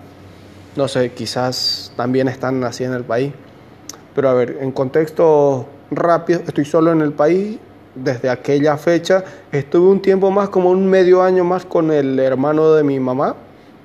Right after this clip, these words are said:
con su pareja. De ahí fuimos a otro lugar que le llaman aquí campamento, que es así que donde te dan un,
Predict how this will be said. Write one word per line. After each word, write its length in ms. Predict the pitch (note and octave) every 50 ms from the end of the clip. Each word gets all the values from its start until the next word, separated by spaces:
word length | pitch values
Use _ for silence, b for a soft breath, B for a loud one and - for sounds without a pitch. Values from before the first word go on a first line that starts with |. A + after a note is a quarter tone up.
| - - - - -
con 100 | - A#2+
su 140 | - C#3 C3+
pareja. 420 | - A#2+ C#3+ D#3+ D#3 G3+ A3 A#3 - B B B B B B B - -
De 160 | C#3 B2 C3
ahí 340 | C3 C#3 C#3 C#3+ D3 D#3 D#3
fuimos 360 | D3+ - D#3+ D#3+ D#3+ D#3+ - -
a 40 |
otro 240 | E3+ E3+ E3 E3+ D#3+
lugar 380 | D#3 D3+ D3 D3+ D#3+ E3+ F3+ E3+
que 80 | -
le 80 | D3 C3+
llaman 220 | C3+ C#3+ D3 D3
aquí 200 | C#3+ C#3 D3+ D3
campamento, 680 | C#3+ - D3+ C#3+ C#3 C3+ C3 C#3+ D#3 F3 F3+ F3 E3+ D3+
que 100 | D#3+ -
es 60 | D3 C#3+
así 180 | C#3 C#3 D#3
que 160 | D3 D3 D3+
donde 320 | D3 C#3+ C3+ C#3+ C#3 C3+ C3
te 140 | C3+ - C3+
dan 140 | C3+ C#3
un, 420 | C#3+ C#3+ C#3+ C#3+ C#3 C#3 C3+ C3